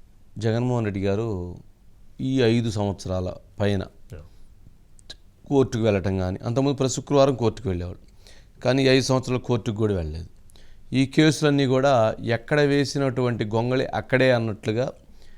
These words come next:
Speaker 1: ఆ కేసులన్నీ అక్కడే ఉండిపోయినాయి. అదేమంటే దానికి సంబంధించినటువంటి దాంట్లో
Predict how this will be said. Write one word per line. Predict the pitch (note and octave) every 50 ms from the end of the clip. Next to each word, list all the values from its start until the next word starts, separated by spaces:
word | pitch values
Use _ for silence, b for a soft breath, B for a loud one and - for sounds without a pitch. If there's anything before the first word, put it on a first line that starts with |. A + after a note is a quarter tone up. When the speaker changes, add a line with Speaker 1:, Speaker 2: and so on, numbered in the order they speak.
| b b b
Speaker 1:
ఆ | - A#2
కేసులన్నీ | A#2 - - D3+ D#3 D3+ B2+ D3+ D3 D3 D3+ D#3 D#3
అక్కడే | C#3 B2+ B2 - - C#3 C#3+
ఉండిపోయినాయి. | C3+ A#2 G#2 G2 G2 - F#2 F2 F2 - - - - - - b b b b b b b
అదేమంటే | - A2 B2 D3 D#3 D3+ D3 C#3+ B2 D3+ D3 C#3 C3 B2 A#2+
దానికి | - A#2+ B2 B2 B2 B2 A#2+
సంబంధించినటువంటి | G#2 A#2+ B2 B2+ C3 C3+ C3+ C3+ C3 B2+ A#2+ B2 B2 G#2+ B2 A#2+ A#2+ A2+
దాంట్లో | G#2+ A#2 A#2 A2+ G#2+ A#2 A#2 A#2 A2 G#2 G#2